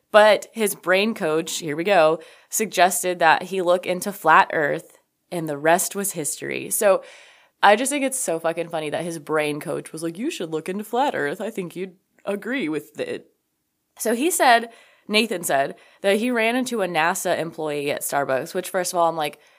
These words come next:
"How do you know it was a nasa employee? Are you stalking them? Or do they wear, like, something that's like, 'I work for nasa'?" But he just casually runs into a nasa employee.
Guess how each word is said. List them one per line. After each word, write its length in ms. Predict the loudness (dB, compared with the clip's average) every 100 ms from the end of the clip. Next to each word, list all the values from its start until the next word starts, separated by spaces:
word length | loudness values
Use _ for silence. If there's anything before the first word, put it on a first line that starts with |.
| _
"How 160 | 0 2
do 60 | 2
you 100 | 2
know 140 | 2
it 20 |
was 100 | 2
a 40 | 0
nasa 340 | 0 2 -2
employee? 480 | -4 -6 -6 -2 0
Are 160 | 0
you 120 | 0 -4
stalking 460 | -2 -2 -2 -6
them? 320 | -6 -4 -2
Or 120 | -2 -2
do 100 | -2
they 140 | -4
wear, 200 | -2 -2
like, 220 | 0 -4
something 280 | -6 -12 -10
that's 160 | -12 -10
like, 120 | -12 -8
'I 160 | -6
work 220 | -6 -8 -8
for 80 |
nasa'?" 480 | -6 -6 -6 -6 -6 -8 _ _ _ -12
But 200 | -2 -2
he 120 | -2
just 240 | -4 -6 0
casually 440 | 4 4 4 -2
runs 260 | 0 0 -2
into 240 | -6 -4
a 60 | -2
nasa 360 | -2 -2 -4
employee. 460 | -8 -8 -8 -6